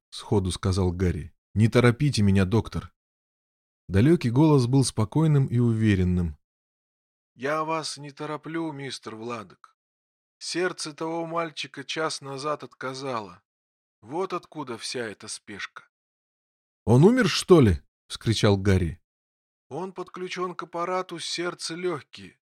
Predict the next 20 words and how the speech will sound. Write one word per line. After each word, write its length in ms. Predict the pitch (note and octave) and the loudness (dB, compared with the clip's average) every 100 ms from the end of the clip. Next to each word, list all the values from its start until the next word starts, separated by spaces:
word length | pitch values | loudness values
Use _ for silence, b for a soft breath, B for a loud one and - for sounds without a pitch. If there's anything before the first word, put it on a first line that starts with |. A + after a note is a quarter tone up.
| _ _ _ _ _ | _ _ _ _ _
Сможем 460 | - D#3 F#3+ F3 F3 | -10 -4 -2 -2 -6
удерживать 640 | E3+ G3 F3 F3+ F3 E3+ | -2 -2 -2 -6 -8 -8
его 200 | F3 E3+ | -8 -6
по 140 | E3 | -6
меньшей 360 | E3+ F3 - D#3+ | -6 -6 -6 -6
мере 260 | F3 F#3 | -6 -6
восемнадцать 680 | E3+ E3 D#3 D#3+ F3 E3+ D3+ | -6 -8 -10 -6 -6 -6 -10
часов, 600 | - - - F3 C3 - _ | -10 -12 -10 -8 -8 -10 _
возможно, 540 | A2 B2+ D#3+ E3 D#3+ | -18 -14 -10 -8 -8
сутки. 460 | D#3 E3 C#3+ - - _ _ _ _ _ _ | -12 -12 -16 -18 -20 _ _ _ _ _ _
Волны 480 | - B2+ G3+ G#3 F#3 | -12 -2 0 0 -4
на 160 | E3 D#3+ | -6 -6
осциллографе 800 | - - D3+ G3 F#3 E3 - C3+ | -8 -10 -4 -4 -2 -6 -8 -8
очень 260 | F3+ F3+ | -8 -8
хорошие. 680 | D#3+ F3 D#3+ D3 - B2+ A#2 _ _ _ _ _ G#2 | -8 -6 -4 -4 -6 -12 -20 _ _ _ _ _ -12
Гистосовместимость 1160 | D#3 E3+ E3+ D#3 E3 F3 F3 - - G#3 F#3 | -10 -8 -8 -8 -8 -6 -6 -6 -8 -6 -6
с 80 | - | -6
вашим 360 | D#3+ F#3+ F3+ E3+ | -4 -4 -4 -8
мальчиком 580 | F#3 G3 F#3 D3 D#3+ D#3 | -6 -6 -8 -10 -12 -10
удовлетворительная, 1120 | D#3+ E3 F3 E3+ F3+ E3+ - C3 A#2 G#2+ | -10 -8 -6 -4 -4 -6 -12 -12 -14 -18